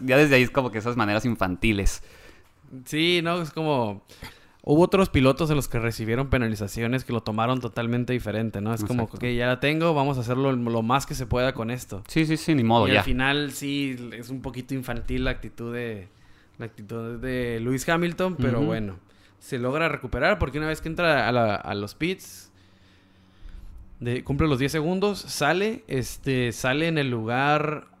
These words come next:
Speaker 2: once
Speaker 1: Ujú.
Speaker 2: y se logra colar hasta el tercero, pues, que es lo, que es lo obvio, ¿no? Porque puedes,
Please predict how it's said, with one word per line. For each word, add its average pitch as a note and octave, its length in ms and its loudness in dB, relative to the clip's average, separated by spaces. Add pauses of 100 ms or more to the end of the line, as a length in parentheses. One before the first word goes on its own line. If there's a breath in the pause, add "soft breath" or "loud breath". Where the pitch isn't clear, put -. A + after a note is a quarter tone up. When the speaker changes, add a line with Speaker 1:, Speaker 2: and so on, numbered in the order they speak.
(100)
Speaker 2:
once B2 640 -2 (100)
Speaker 1:
Ujú. G#2+ 420 -4
Speaker 2:
y A#2+ 240 -4
se A2 420 -2
logra A#2+ 300 0
colar A#2 280 -2
hasta C3 160 -2
el B2+ 60 -2
tercero, D3 460 -2
pues, E3+ 140 2
que F3+ 140 4
es F3+ 80 4
lo, F#3 240 2 (280)
que E3 120 0
es D#3+ 80 0
lo E3+ 140 2
obvio, D3+ 340 4
¿no? D3+ 220 0
Porque B2+ 340 -4
puedes, C#3+ 560 2